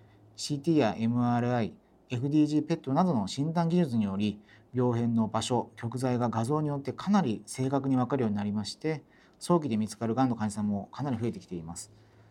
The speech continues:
そういった早期に見つかった病変に対して、放射線治療でピンポイントで当てられる技術というのが確立してきており、低放射線治療やアイエムアールティーなどの高精度放射線治療が普及してきたわけです。治療機械の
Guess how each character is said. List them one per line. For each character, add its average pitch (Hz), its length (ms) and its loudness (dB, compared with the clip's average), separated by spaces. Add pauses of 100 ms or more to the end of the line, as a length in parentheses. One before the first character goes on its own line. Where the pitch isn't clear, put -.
(120)
そ - 160 -4
う - 20 0
い 139 40 0
っ - 40 -10
た 143 340 2
早 185 220 0
期 180 80 -4
に 165 60 0
見 156 100 -2
つ - 80 -12
か 180 80 0
っ 175 80 0
た 185 80 0
病 180 220 6
変 180 160 4
に 180 40 -2
対 214 220 4
し - 80 -10
て、 214 240 2 (340)
放 135 140 0
射 131 60 -6
線 135 180 0
治 175 140 0
療 156 100 6
で - 200 -2 (120)
ピ 165 140 0
ン 175 80 0
ポ 190 120 4
イ 175 40 2
ン 139 40 -2
ト 101 100 -2
で 85 200 -4 (220)
当 113 80 -4
て 117 100 -2
ら 110 80 0
れ 107 60 0
る 107 80 -2
技 110 100 -6
術 110 180 -2
と - 220 -10
い 165 40 -4
う - 20 2
の 190 80 4
が 98 180 0 (160)
確 120 220 -2
立 131 180 2
し - 80 -4
て - 80 -8
き - 80 -16
て 101 80 -2
お 95 80 0
り、 87 160 -4 (920)
低 135 140 4
放 117 200 -2
射 - 80 -8
線 120 160 0
治 170 140 -2
療 151 200 6
や 175 300 2
ア 127 80 0
イ 131 100 2
エ 135 80 2
ム 135 220 4
ア - 20 6
ー 135 60 2
ル 131 40 -4
テ 180 100 0
ィ - 20 4
ー 185 40 2
な 202 80 4
ど 202 80 4
の 107 200 -2 (100)
高 127 160 0
精 123 160 2
度 107 140 0
放 110 180 -6
射 - 80 -8
線 113 160 0
治 160 100 -2
療 175 140 4
が 107 220 0 (160)
普 - 80 -20
及 123 160 0
し - 40 -6
て 113 60 -8
き - 80 -14
た 98 100 -6
わ 90 80 -4
け 87 60 -8
で 85 100 -10
す。 - 160 -16 (840)
治 151 120 0
療 170 140 6
機 - 120 -8
械 208 200 4
の 117 220 0